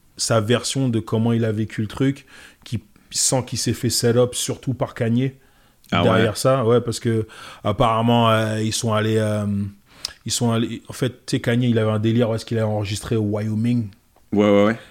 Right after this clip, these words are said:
Speaker 1: Et il a appelé, euh, Drake en disant, « Ah ouais, bah viens, on va travailler sur tes, sur tes trucs et tout. » Et, euh, son, son, son meilleur ami, qui, qui est son ingénieur de son et producteur, euh, qui est responsable des sons de, de, de Drake, ce qui s'appelle forty,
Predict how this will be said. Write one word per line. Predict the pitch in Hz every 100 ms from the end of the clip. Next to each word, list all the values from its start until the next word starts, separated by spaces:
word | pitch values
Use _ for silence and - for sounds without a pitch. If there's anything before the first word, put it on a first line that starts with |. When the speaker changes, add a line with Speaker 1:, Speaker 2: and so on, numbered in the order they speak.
| _
Speaker 1:
Et | 113 110
il | 113
a | 107
appelé, | 101 117 120 113
euh, | 110
Drake | 101 107 117
en | 117
disant, « | 110 113 110 104 104
Ah | 110
ouais, | 123 147 127
bah | 117
viens, | 110 139
on | 139 131 117
va | 110
travailler | 107 120 117 117
sur | 117 104
tes, | 120 113
sur | 110 -
tes | -
trucs | 107 139 127
et | 113
tout. » | 110 139 156 - - -
Et, | 113 113
euh, | 110 104
son, | - 113 110 113
son, | 110 - 110
son | 104 107
meilleur | 107 110 107
ami, | 113 135
qui, | 131 113 107 101 98
qui | 104
est |
son | - 107
ingénieur | 107 107 110 104
de | 104
son | - 113
et |
producteur, | - 107 101 135 139 - - - - - -
euh, | - 98
qui | 92 110
est |
responsable | 101 117 - 113 127 113
des | 107
sons | - - 147 139
de, | 113 104 101 101
de, | 98 98 95
de | 95 98 98
Drake, | 98 139 139 -
ce | -
qui | -
s'appelle | 101 107
forty, | 101 - 113 127